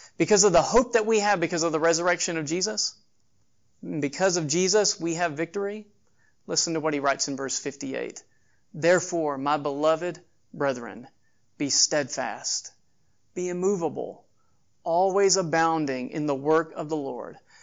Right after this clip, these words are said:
knowing that in the Lord your labor is not in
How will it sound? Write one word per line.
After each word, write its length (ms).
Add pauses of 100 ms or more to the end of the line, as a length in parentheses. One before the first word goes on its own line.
(160)
knowing 400
that 280
in 320
the 100
Lord 480
your 200
labor 500
is 260
not 420 (320)
in 420